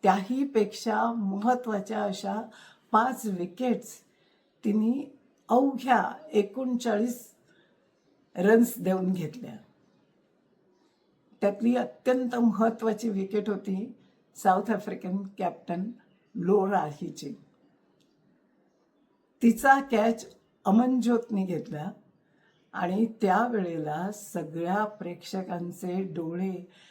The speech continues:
अक्षरशः विस्फारलेले तर होतेच, पण त्यांचा श्वासही रोखला होता. तो कॅच हातात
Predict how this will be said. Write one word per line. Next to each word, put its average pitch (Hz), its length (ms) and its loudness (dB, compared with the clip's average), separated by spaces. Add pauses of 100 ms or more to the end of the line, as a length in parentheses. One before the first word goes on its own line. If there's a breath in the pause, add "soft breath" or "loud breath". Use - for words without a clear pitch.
(160 soft breath)
अक्षरशः 190 840 -2
विस्फारलेले 180 1000 -6
तर 196 260 -6
होतेच, 190 680 -4 (520 soft breath)
पण 190 180 0
त्यांचा 185 540 -2
श्वासही 226 960 2
रोखला 196 420 0
होता. 151 340 -8 (1700)
तो 143 260 4
कॅच 165 320 4
हातात - 340 0